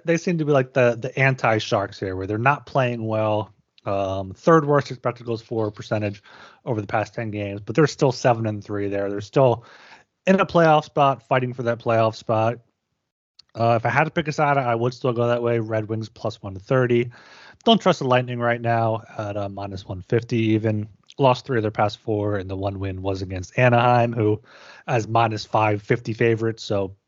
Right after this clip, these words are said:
not much to, uh, go off there. While Detroit has been winning, um,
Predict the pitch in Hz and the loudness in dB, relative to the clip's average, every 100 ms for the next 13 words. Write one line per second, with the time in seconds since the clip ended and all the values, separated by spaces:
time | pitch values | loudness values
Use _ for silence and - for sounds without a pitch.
0 | _ _ 175 175 143 131 - - 113 104 | _ _ 0 2 4 0 0 0 2 2
1 | 101 120 101 98 101 151 147 143 131 127 | -2 -2 -2 -4 0 4 4 4 4 2
2 | 131 - 147 135 120 135 143 - 147 131 | -2 -2 0 0 0 0 0 -2 -2 0
3 | 139 143 139 135 135 131 127 | 0 0 0 0 2 2 -2